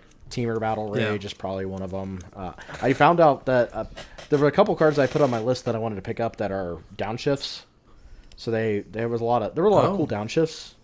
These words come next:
Speaker 1: into this, in this set,
Speaker 2: Mm-hmm.
Speaker 1: and one of them was Fleshbag Marauder.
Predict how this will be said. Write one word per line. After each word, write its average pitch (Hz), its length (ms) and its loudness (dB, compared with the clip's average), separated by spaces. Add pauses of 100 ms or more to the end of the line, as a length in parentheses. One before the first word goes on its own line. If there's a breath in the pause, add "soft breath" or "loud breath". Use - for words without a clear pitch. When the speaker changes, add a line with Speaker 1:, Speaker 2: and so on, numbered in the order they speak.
(140)
Speaker 1:
into 175 240 -4
this, 185 260 -4
in 185 120 -2
this 185 180 -2
set, 196 300 0
Speaker 2:
Mm-hmm. 123 400 -6
Speaker 1:
and 120 420 0
one 123 160 2
of 151 80 4
them 131 200 2
was 98 160 -8
Fleshbag 185 500 -6
Marauder. 214 480 0